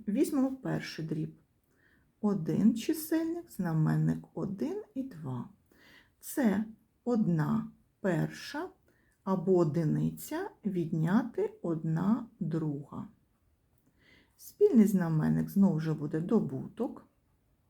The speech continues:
Додаткові множники — два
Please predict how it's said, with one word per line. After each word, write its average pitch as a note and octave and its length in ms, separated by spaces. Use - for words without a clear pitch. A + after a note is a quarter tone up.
Додаткові G#3 540
множники — D#3 720
два A3+ 460